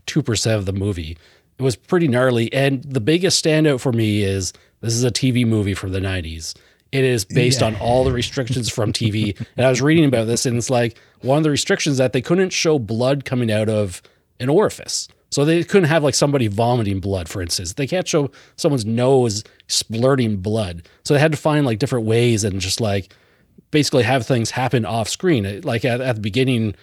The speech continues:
Speaker 1: when the child, uh, loses the boat in, into the sewer, I mean, very iconic.
Speaker 2: Yeah.
Speaker 1: In the modern one, his arm is chewed off. In this one, it's just inferred in dialogue that he's,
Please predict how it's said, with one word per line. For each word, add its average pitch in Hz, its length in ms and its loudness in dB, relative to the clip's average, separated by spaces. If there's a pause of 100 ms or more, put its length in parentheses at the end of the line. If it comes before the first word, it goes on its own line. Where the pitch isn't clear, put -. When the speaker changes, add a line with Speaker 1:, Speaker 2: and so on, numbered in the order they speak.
(200)
Speaker 1:
when 113 160 -2
the 110 200 -2
child, 120 400 2
uh, 104 160 2
loses 110 360 -2
the 98 100 -4
boat 123 400 0 (300)
in, 113 260 -2
into 127 260 0
the 101 100 0
sewer, 151 320 4
I - 20 4
mean, 107 180 0
very 117 240 0
iconic. 127 520 0
Speaker 2:
Yeah. 98 140 -2 (340)
Speaker 1:
In 131 160 0
the 113 200 -2
modern 131 420 2
one, 120 220 2
his 113 160 0
arm 123 340 2
is 107 160 0
chewed - 360 -2
off. 117 320 0
In 110 80 -2
this 135 180 0
one, 113 240 2
it's 101 200 -4
just - 300 -4 (260)
inferred 135 480 2
in 110 140 0
dialogue 110 600 2
that 98 200 -2
he's, 95 300 -6